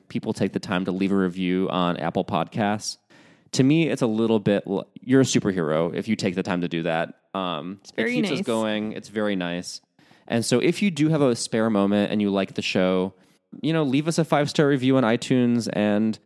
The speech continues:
Speaker 1: give us a review, and we'll read it, and we'll cherish it forever.
Speaker 2: Yeah.
Speaker 1: We will, n-,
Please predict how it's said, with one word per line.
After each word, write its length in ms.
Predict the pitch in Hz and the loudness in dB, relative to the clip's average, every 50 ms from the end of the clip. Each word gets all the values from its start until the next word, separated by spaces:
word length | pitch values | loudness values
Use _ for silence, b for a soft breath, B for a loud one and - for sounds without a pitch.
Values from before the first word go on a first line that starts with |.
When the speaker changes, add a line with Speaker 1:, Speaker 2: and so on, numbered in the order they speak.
| b b b b b _ | b b b b b _
Speaker 1:
give 160 | - 131 123 | -2 0 0
us 140 | 131 127 - | 0 2 4
a 60 | 135 | 4
review, 560 | 120 117 110 98 113 127 139 123 110 107 104 95 | 4 4 4 4 2 4 4 4 4 4 4 2
and 340 | 73 98 104 101 98 104 98 | 2 2 0 0 0 0 2
we'll 120 | 117 113 | 2 2
read 200 | 107 113 131 139 | 2 2 4 4
it, 340 | 110 92 98 - - _ b b b b b b b b _ _ | 4 4 2 0 -4 _ b b b b b b b b _ _
and 460 | 110 117 117 117 117 120 120 120 113 | 2 2 4 4 2 2 0 -2 -2
we'll 480 | 123 - 123 131 131 135 139 135 139 - | -4 -2 0 0 0 2 0 -2 -4 -6
cherish 320 | - - 151 151 156 - | -4 -2 0 0 0 0
it 80 | - - | -2 -2
forever. 320 | - - 160 190 196 - - | 0 0 0 0 0 0 -2
Speaker 2:
Yeah. 300 | 190 415 370 262 220 202 - _ _ _ _ | -2 -2 -2 -4 -6 -8 -12 _ _ _ _
Speaker 1:
We 100 | 131 135 | 2 4
will, 120 | 131 127 | 4 4
n-, 220 | 127 120 113 - | 4 2 0 -2